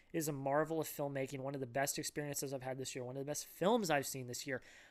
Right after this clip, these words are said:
I implore you to go watch this film because not only is it a, an achievement in filmmaking, but it is a very important story. It really is. It's one that still, like I said, resonates to today. It is still poignant today.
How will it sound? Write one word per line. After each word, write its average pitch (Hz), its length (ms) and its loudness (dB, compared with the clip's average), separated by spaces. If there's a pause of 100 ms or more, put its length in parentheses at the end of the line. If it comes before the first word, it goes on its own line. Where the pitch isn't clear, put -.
(140)
I 180 160 8
implore 196 520 4
you 170 140 4
to 143 80 0
go 151 160 4
watch 135 380 2
this - 160 -4
film 131 260 -4
because 131 220 -4
not 165 180 4
only 196 280 2
is 160 160 2
it 151 80 0
a, 135 200 0 (260)
an 160 60 -4
achievement 175 480 0
in 143 60 -2
filmmaking, 147 580 -2
but 139 120 0
it 170 60 6
is 175 120 2
a 160 40 0
very 160 260 4
important 151 480 -2
story. 127 420 -2 (640)
It 160 100 2
really 165 320 8
is. 123 300 2 (320)
It's - 180 -4
one 170 200 0
that 151 180 0
still, 190 420 4
like 151 220 2
I 151 80 6
said, 147 380 4
resonates 147 480 0
to 156 160 -4
today. 135 560 2
It 120 80 -4
is 131 100 -2
still 170 200 0
poignant 165 580 -4
today. 131 640 0